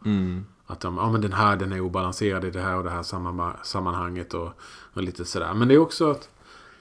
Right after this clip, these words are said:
Speaker 2: eh, i olika sammanhang så är det olika bra, och jag menar, d-,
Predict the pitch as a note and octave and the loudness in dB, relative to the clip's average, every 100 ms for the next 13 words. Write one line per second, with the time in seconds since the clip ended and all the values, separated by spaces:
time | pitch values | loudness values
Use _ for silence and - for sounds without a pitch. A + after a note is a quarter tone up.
0 | _ - - D2+ D#2+ D2+ - C3 C#3 B2 | _ -20 -16 -12 -12 -6 2 6 8 8
1 | A#2 B2 - A#2+ A#2 C3 A#2 A#2 G#2 G2+ | 4 0 0 2 0 0 -2 -2 -2 0
2 | G2+ G#2 G#2 G2 B2 A#2 F#2+ G#2 G2+ G2+ | 0 -2 -4 -4 -4 -2 -2 -2 -4 -6
3 | F#2+ F#2+ F#2 F#2 - - G2 | -8 -8 -10 -10 -12 -14 -14